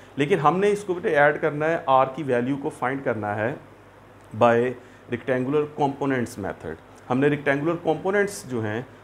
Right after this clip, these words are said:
उसकी मदद से हमने r vector find करना है। तो इसके लिए भी जो ज़रूरी है कि vector ए और vector बी जो हैं दोनों के rectangular components मौजूद हों।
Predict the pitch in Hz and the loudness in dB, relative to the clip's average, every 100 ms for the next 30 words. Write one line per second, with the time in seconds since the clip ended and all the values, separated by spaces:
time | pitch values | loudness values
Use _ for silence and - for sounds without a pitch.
0 | - 165 - 202 139 123 123 - 156 117 | -6 -6 -4 0 0 0 -4 -8 -6 -2
1 | 107 95 95 - 87 - 87 82 87 82 | 0 0 -4 -6 -12 -12 -12 -10 -10 -10
2 | 87 95 90 - - - - 170 175 208 | -10 -12 -14 -18 -20 -20 0 0 2 0
3 | 208 185 214 170 160 185 190 180 180 180 | 0 0 0 2 2 2 2 2 2 0
4 | 160 151 151 160 165 135 123 135 165 139 | 0 -2 -2 -6 -4 -2 -2 -2 -2 -2
5 | 127 123 123 139 120 120 131 131 110 107 | -2 -2 -2 -4 0 2 0 0 -4 -4
6 | 110 127 160 175 151 117 117 120 127 135 | -2 0 0 0 -2 -2 -4 -4 -4 -4
7 | 170 151 120 107 113 123 123 117 104 107 | -6 -6 -6 -6 -6 -6 -4 -2 -2 0
8 | 104 92 85 | -4 -6 -12